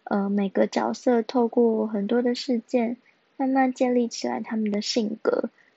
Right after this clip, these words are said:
在这么多，嗯，角色的戏剧里面，我觉得他的每一个人物是非常立体，而且很不一样的，我觉得非常好看。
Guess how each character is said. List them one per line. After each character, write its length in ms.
在 520
这 140
么 180
多， 600
嗯， 380
角 280
色 400
的 280
戏 180
剧 220
里 200
面， 220
我 140
觉 160
得 40
他 160
的 280
每 260
一 60
个 180
人 260
物 140
是 140
非 160
常 160
立 240
体， 180
而 100
且 160
很 120
不 180
一 120
样 280
的， 160
我 60
觉 120
得 100
非 200
常 160
好 220
看。 240